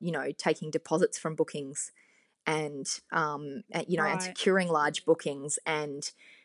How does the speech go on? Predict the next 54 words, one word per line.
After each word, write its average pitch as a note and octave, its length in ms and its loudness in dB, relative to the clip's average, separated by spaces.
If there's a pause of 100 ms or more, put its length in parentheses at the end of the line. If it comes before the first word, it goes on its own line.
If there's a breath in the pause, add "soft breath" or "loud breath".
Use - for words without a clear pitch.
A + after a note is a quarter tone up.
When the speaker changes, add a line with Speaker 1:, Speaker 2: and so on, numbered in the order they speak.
(400 soft breath)
Speaker 1:
being F3 240 6
able E3 200 4
to D#3+ 80 -4
be, D#3 580 2 (260)
you - 320 -2
know, F3+ 100 4
we're E3 140 4
loo-, E3+ 160 6
we're E3+ 140 2
looking E3+ 280 -2
into, D3+ 540 -2
into E3+ 160 -4
next D#3 300 -4
week D#3 280 4
and, D3+ 360 -6
you F3+ 80 0
know, D3 160 0
shall F#3 360 2
we G#3 200 6
be F3 100 -6
trying E3+ 280 -6
to D#3+ 60 -6
fill D#3 640 4
the, D#3 300 2
the D#3+ 140 0
restaurant D#3 360 0
from D3+ 120 0
December D3+ 320 -2
first? D3 300 0
Shall F3 80 4
we E3+ 60 4
be E3 120 -2
taking F3 480 2
bookings D#3+ 280 0
and D3 120 0
opening D#3 320 0
up D3+ 140 0
our D3 120 2
reservation D3 480 0
system C#3 500 -6 (380 loud breath)
to G3 120 4
take F3 300 4
twenty-four E3 460 4
people D#3 300 2
in D3+ 60 -4
the C#3+ 60 -2
restaurant C#3+ 320 -2
at C#3 60 -2
a C#3 60 0
time D3 280 -4
instead C#3+ 280 0
of C#3 80 -2
twelve? D3+ 560 2
Or D#3+ 480 6